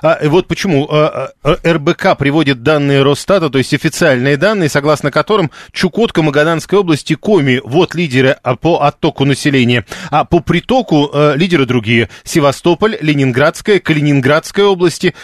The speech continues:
Адыгея, Московская область, Краснодарский край, Тюменская область, Ингушетия, Крым и Калужская область. На-, куда и откуда стремятся переехать жить люди в России, и, э,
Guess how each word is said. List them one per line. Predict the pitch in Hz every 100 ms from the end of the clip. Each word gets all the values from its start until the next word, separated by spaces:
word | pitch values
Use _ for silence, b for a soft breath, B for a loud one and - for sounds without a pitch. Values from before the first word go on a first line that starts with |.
| B
Адыгея, | 131 120 113 139 202 202
Московская | 147 139 - 175 175 - 202
область, | 185 175 -
Краснодарский | 143 147 135 131 120 143
край, | - 190 214 B B
Тюменская | - 151 170 185 180
область, | 156 139 -
Ингушетия, | 135 123 - 190 165 139
Крым | - 156 165 B B
и | 143
Калужская | 127 151 135 120 - 131
область. | 113 113 110 - B B
На-, | 160
куда | - - 196 202
и |
откуда | 185 - 147
стремятся | 139 151 151 147 147 160
переехать | 165 165 156
жить | 139 160 156
люди | 220 180
в |
России, | 143 143 - 131 113 B
и, | 156 156
э, | 160 156 147